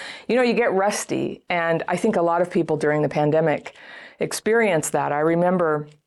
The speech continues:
when the, when the lockdowns were ending and we were able to start hanging out with people more freely and not just, like, our bubble <laughs> or, you know, oh gosh, I'm so glad that's over. Every time I think about twenty twenty, I just, like, it is, it's P T S D,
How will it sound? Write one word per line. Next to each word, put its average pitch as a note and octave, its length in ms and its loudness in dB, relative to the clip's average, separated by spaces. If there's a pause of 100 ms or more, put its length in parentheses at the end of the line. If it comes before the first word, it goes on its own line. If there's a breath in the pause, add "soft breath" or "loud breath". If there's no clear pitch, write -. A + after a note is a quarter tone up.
(440)
when E3 240 2
the, D3+ 340 4
when D#3+ 200 2
the D3 100 0
lockdowns E3 640 0
were D3 180 -2
ending E3 580 2
and D3 380 0
we E3 120 2
were D#3+ 100 4
able E3 220 2
to D3+ 80 0
start C#3 240 -4
hanging D3+ 320 2
out D3 140 0
with D3+ 140 0
people D#3+ 280 -2
more C#3+ 180 0
freely E3+ 720 2 (360 loud breath)
and D#3 120 0
not D3+ 160 0
just, D#3+ 200 -4
like, D#3 200 0
our F3 120 0
bubble D#3+ 360 -2
<laughs> D#3+ 320 2
or, - 240 -2 (140)
you A#3+ 160 0
know, E3 200 -2 (640 loud breath)
oh E3+ 180 2
gosh, D3+ 380 -2
I'm D3 80 -2
so D#3+ 140 0
glad D#3 240 0
that's D3 200 0
over. D3 220 4
Every D#3 180 2
time D#3+ 180 -2
I - 60 0
think D3+ 200 -2
about D3 240 -2
twenty D3 240 -2
twenty, D3+ 340 0
I C3 100 0
just, - 240 -6
like, C3+ 300 -2
it D#3+ 100 2
is, D3+ 320 0
it's D3 160 -6
P E3 180 -2
T D3 160 -4
S C3 140 -4
D, C3+ 280 0